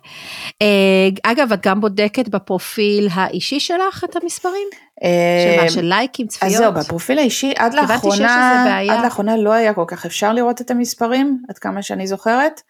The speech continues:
Speaker 1: ועכשיו הם שינו שם איזה משהו בהגדרות, ואני כן מצליחה לראות מספרים של חשיפות וכאלה.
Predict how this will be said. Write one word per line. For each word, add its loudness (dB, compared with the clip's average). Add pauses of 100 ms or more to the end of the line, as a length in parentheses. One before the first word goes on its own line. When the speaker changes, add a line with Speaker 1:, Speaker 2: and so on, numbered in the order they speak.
(380)
Speaker 1:
ועכשיו 0
הם 4
שינו -2
שם 0
איזה -2
משהו 0
בהגדרות, 0
ואני -4
כן 0
מצליחה -4
לראות -2
מספרים -6
של -6
חשיפות -4
וכאלה. 0